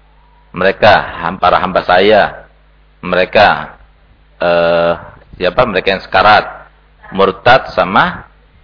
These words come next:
ingat satu. Eh, ro-, eh, rohin. Jadi orang punya utang tuh. Paham?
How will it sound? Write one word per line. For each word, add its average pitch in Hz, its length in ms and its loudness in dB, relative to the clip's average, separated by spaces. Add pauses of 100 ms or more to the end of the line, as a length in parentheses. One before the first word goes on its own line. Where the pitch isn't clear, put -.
(800)
ingat 123 240 0
satu. 135 160 0 (960)
Eh, 120 140 2 (580)
ro-, 135 280 0
eh, - 160 -8 (680)
rohin. 110 880 0 (280)
Jadi 82 160 -10
orang 95 200 -2
punya 98 160 -4
utang 101 320 -4 (120)
tuh. 62 160 -18 (960)
Paham? 90 240 -6